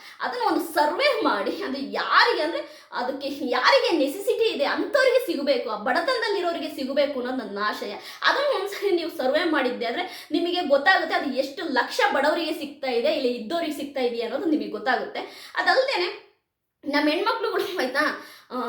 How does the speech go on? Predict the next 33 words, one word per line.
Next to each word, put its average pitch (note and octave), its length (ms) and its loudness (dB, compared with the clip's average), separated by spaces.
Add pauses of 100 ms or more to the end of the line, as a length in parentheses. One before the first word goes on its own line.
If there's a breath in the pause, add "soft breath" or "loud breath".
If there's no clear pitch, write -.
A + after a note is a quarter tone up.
(300)
ತುಂಬಾ C5 420 2
ಆಕ್ರೋಶ A#4 240 -2 (160)
ಪಡ್ತಿರೋದು C#4+ 440 0
ಏನಕ್ಕೆ A3 300 -6
ಅಂತಂದ್ರೆ, G3+ 400 -8
ಅವರಿಗೆ F#4+ 640 4
ಈ D4 200 -2
ಒಂದು B3+ 200 -2
ಗೃಹಲಕ್ಷ್ಮಿ G4+ 600 0
ಹಣದಿಂದಾಗಿ A#3+ 640 -2
ಪಾಪ C4+ 200 -2
ಅವ್ರ - 240 0
ಜೀವನ G4 280 2
ಸಾಗಿಸ್ತಾ A3+ 440 -6
ಇರ್ತಾರೆ, A3+ 280 -8
ಅದು G#3 160 -6
ಏನಕ್ಕೋ A#4+ 340 0
ಒಂದು D#4 260 0
ಅದು A#3+ 100 -4
ಹೆಲ್ಪ್ A#3 260 -2
ಆಗ್ಬೇಕು C4+ 360 0
ಅಂತ - 100 -6
ಅವ್ರು A3+ 140 -8
ಕಾಯ್ತಾ G3+ 300 -4
ಇರ್ತಾರೆ. - 640 -12
ನೀವು F4 180 6
ಹಾಕ್ಲಿಲ್ಲ F#4+ 640 4
ಅದನ್ನ C#4+ 260 0
ನಾಳೆ C4+ 420 0
ನಾಳೆ C#4 280 0
ಅಂದಾಗ A3+ 220 -4
ಅವ್ರಿಗೆ C4+ 200 0
ಕೋಪ B3 260 -4